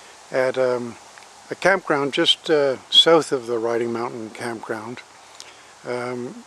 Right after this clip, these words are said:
because of my heart attack that I had, uh, six weeks ago. So, um, I've had my bike and, uh, putting in an hour of, uh,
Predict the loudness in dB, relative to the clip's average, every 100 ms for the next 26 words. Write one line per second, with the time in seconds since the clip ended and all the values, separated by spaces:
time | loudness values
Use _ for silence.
0 | -12 -6 -4 -2 -4 -6 0 2 2 -2
1 | -8 -8 -10 -18 -12 -6 -6 -6 -10 -10
2 | -8 -8 -8 -14 -10 -6 -4 -4 -6 -6
3 | -6 -8 -8 -10 -14 -20 -20 -20 -20 -20
4 | -20 -20 -20 -20 -18 -6 0 4 4 2
5 | -2 -2 -4 -8 -12 -6 0 2 2 0
6 | 4 2 2 -4 -18 -20 -20 -20 -12 -8
7 | -6 -4 -2 0 0 -2 -8 -20 -20 -4
8 | 0 2 2 2 2 4 6 6 6 4
9 | 0 -4 -2 -2 -2